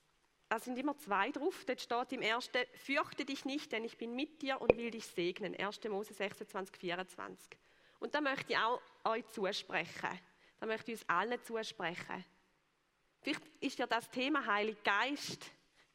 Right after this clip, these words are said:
Geist ein bisschen, äh, suspekt und ein bisschen komisch. Vielleicht hast du Erlebnis gemacht oder, ähm, du hast ein bisschen Angst vor dieser Berührung, wenn er, äh, wenn er dir begegnet. Und Gott möchte heute Abend dir zusprechen,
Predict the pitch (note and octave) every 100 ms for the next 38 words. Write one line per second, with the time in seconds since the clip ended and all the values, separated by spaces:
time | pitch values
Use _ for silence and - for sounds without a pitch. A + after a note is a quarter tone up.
0 | _ D#3+ G#3 A#3+ - - A3 - G3 F#3+
1 | F#3+ F#3 F#3+ - - - - G#3+ - A3+
2 | F4+ - B3+ A#3 A3+ A3+ - A#3+ C#4+ F4+
3 | - - A#3 A3 - A3+ - - - G#3
4 | C4+ E4 F4 F4 - C#4 D4 - - -
5 | A3 A3 G#3+ - - _ _ - G#3+ G#3+
6 | G#3+ G3+ - _ A3 A#3 G#3+ A#3 - F3+
7 | B3 D#4 - A#3 G#3+ G#3 G#3+ A3 A#3+ C#4
8 | D4+ C#4 A#3+ A3+ A#3 - - - A3+ G#3+
9 | G#3+ G#3+ A3 G#3+ G#3 A3+ - D4+ - -
10 | - - - B3 G#3+ - _ - C4+ -
11 | D4 - C4+ - C4 D4 - B3 - B3
12 | C4+ - B3 A3+ -